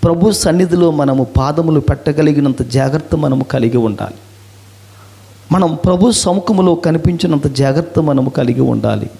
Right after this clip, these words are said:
ఈరోజు మనం ప్రభు సముఖములో కనిపించాలి అనంటే, ఈరోజు మన జీవితంలో ప్రవర్తన మార్చుకొని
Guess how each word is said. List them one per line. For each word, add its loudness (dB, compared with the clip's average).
ఈరోజు 4
మనం 2
ప్రభు 0
సముఖములో 0
కనిపించాలి 0
అనంటే, -2
ఈరోజు 4
మన 0
జీవితంలో 2
ప్రవర్తన -2
మార్చుకొని 0